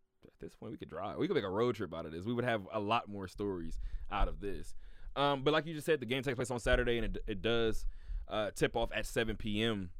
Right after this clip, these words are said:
Not talking about tip-offs, we're talking about puck drops now. Uh, two games since the last time that we spoke.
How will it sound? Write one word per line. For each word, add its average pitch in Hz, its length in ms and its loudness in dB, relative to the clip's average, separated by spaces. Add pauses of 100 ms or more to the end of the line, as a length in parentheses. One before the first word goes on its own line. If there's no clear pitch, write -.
(880)
Not 143 200 4
talking 156 260 2
about 135 180 0
tip-offs, 143 340 0
we're 127 40 -10
talking 139 180 -2
about 117 200 -2
puck 147 200 -2
drops 120 300 -4
now. 120 360 -4 (380)
Uh, 123 320 4
two 180 220 0
games 151 580 4 (300)
since 135 400 -2
the 127 80 -4
last 127 260 4
time 127 160 0
that 117 60 -2
we 113 100 -4
spoke. 123 420 -2